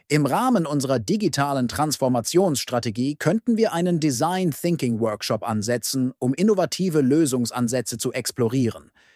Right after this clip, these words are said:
In etwa sechs bis acht Wochen könnten wir dann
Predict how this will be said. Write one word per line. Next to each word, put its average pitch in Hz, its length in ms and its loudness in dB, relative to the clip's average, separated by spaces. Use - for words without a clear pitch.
In 110 120 0
etwa 127 320 0
sechs 185 360 0
bis 139 260 -2
acht 170 300 -2
Wochen 160 360 0
könnten 147 360 -2
wir 131 120 2
dann 165 320 2